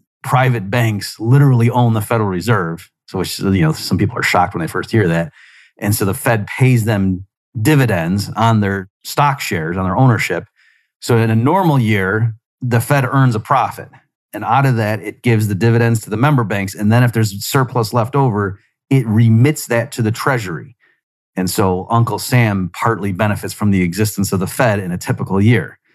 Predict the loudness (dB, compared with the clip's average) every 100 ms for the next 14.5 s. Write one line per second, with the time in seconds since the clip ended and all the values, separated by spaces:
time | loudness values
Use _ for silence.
0 | _ _ _ -6 -4 0 0 0 0 2
1 | 4 4 0 0 0 2 2 0 -4 -6
2 | -4 -4 -4 0 0 0 -2 -4 0 0
3 | 0 -2 0 0 0 -2 -4 -6 -6 -6
4 | -8 _ -4 2 2 2 0 -2 0 0
5 | 0 -2 -2 -2 -4 -6 -12 _ 0 2
6 | 4 2 0 -4 _ _ -4 0 0 -2
7 | -8 _ -16 -12 -8 -4 -2 -2 -4 -8
8 | -6 -2 -2 -2 -2 -2 -2 -2 -4 -6
9 | -12 _ _ _ -8 -2 0 0 -2 0
10 | 0 0 -2 -6 -8 -8 -16 _ _ _
11 | _ _ -10 -2 0 0 2 2 4 4
12 | 2 0 -2 -2 -2 0 2 2 2 2
13 | 0 -2 0 2 2 2 0 2 2 2
14 | 2 2 2 -2